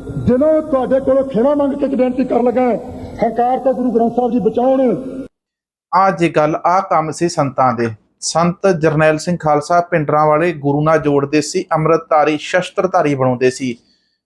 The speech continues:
Speaker 2: ਧੀਆਂ ਬੱਚੀਆਂ ਦੀ ਇੱਜ਼ਤ ਬਚਾਉਂਦੇ ਸੀ, ਔਰ ਉਸੇ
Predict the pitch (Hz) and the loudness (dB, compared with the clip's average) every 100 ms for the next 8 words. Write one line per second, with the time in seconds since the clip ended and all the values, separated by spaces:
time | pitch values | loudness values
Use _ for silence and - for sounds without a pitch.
0 | _ _ _ - 190 175 180 170 170 165 | _ _ _ -2 2 2 2 0 -2 0
1 | 180 180 208 - 180 139 190 165 156 151 | 2 2 -2 0 0 2 2 2 0 0
2 | 131 135 131 131 120 _ _ _ - _ | 0 2 0 0 -4 _ _ _ -20 _
3 | - 175 185 - 202 202 247 | 0 2 2 2 2 4 0